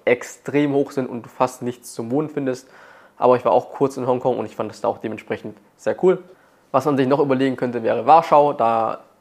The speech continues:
ist zwar etwas teurer, aber habe auch von vielen gehört, dass es sehr cool sein kann, in Warschau zu leben und dass die Leute da auch einfach positiv sind.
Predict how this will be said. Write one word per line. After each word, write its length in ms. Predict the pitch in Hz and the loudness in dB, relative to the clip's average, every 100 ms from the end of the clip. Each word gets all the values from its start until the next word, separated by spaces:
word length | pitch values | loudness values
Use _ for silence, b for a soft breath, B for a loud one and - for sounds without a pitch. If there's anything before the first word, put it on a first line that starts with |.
| _ _ - | _ _ -4
ist 180 | 208 208 | -4 4
zwar 140 | 196 | 4
etwas 260 | 180 165 - | 4 -2 -2
teurer, 560 | - 170 165 156 156 B B B B B - | 2 4 4 4 2 B B B B B 2
aber 500 | 131 147 143 143 - | 4 6 6 6 4
habe 120 | 147 | 0
auch 80 | 147 | -2
von 160 | 139 131 | -4 -8
vielen 300 | - 156 139 | -2 0 0
gehört, 260 | 135 131 | 0 -2
dass 140 | 127 - | -4 -10
es 320 | - - - | -16 -16 -8
sehr 340 | 123 135 131 - - _ _ _ - | 4 4 4 0 -20 _ _ _ -2
cool 260 | 202 180 | 2 2
sein 220 | - 160 151 | 2 0 2
kann, 180 | 151 | 0
in 140 | 143 123 | 0 2
Warschau 320 | 131 131 120 | 2 2 -4
zu 160 | - 123 | -4 -4
leben 280 | 160 160 156 B B B B B - | -2 -2 -8 B B B B B 0
und 400 | 127 123 120 123 | 2 2 0 0
dass 320 | 117 - - | 0 -4 -10
die 80 | 117 | 2
Leute 240 | 123 123 | 4 4
da 120 | 113 | 2
auch 240 | 117 120 - _ _ _ | 2 0 -6 _ _ _
einfach 300 | 120 123 117 | -4 -2 -4
positiv 560 | - 147 135 - 131 127 | -4 -4 -4 -6 -6 -6
sind. 480 | 135 131 123 120 - | -8 -4 -2 -4 -10